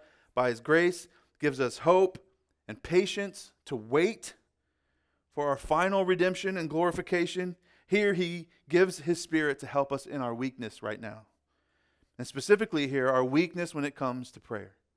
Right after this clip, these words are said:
He's helping us. He has resources for us to help us in our weakness of prayer. "Likewise, the Spirit helps us in our weakness." Why? "For we do not know what to pray for as we ought.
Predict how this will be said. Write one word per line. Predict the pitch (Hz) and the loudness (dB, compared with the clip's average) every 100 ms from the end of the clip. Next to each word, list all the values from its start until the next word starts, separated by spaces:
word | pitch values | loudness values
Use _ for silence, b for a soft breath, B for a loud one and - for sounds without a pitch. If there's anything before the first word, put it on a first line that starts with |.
| _ _ _ _ _ _ _ | _ _ _ _ _ _ _
He's | 110 - | -20 -10
helping | - 151 120 104 | -6 -6 -6 -14
us. | 90 | -16
He | 113 | -12
has | 117 110 | -12 -8
resources | 120 185 - 143 131 127 | -4 -4 -2 -4 -4 -12
for | - 135 131 | -6 -4 -4
us | 113 - _ _ _ _ _ _ _ _ _ _ - | -8 -14 _ _ _ _ _ _ _ _ _ _ -16
to | 120 | -2
help | 165 175 | 0 0
us | 139 170 - | -2 -8 -8
in | 139 | -4
our | 123 | -4
weakness | 123 151 156 151 | -2 -4 -4 -8
of | 139 | -10
prayer. | - 139 120 101 - _ _ _ _ _ _ _ _ 143 | -6 -2 -2 -4 -12 _ _ _ _ _ _ _ _ 4
"Likewise, | 170 190 170 139 120 113 | 4 4 4 4 2 -2
the | 123 | -12
Spirit | - 196 190 196 - b _ | -4 4 6 6 0 b _
helps | 170 175 - | 2 2 4
us | 190 185 | 4 4
in | - 160 | -2 0
our | 156 | 2
weakness." | 143 160 185 - 113 113 - - _ _ _ _ _ _ _ _ _ _ _ _ _ - | 2 0 -2 -6 -8 -8 -14 -20 _ _ _ _ _ _ _ _ _ _ _ _ _ 0
Why? | 123 110 98 92 _ _ _ _ _ _ _ _ _ _ _ _ _ _ | 2 2 0 -12 _ _ _ _ _ _ _ _ _ _ _ _ _ _
"For | 120 | -4
we | 160 | -2
do | 196 | 0
not | 175 175 156 | 0 0 0
know | 165 180 | 0 0
what | 160 151 | 0 -4
to | |
pray | 131 156 151 | -4 -2 0
for | 143 127 117 | -2 -4 -4
as | 104 | -6
we | 107 | -8
ought. | 107 107 | -10 -10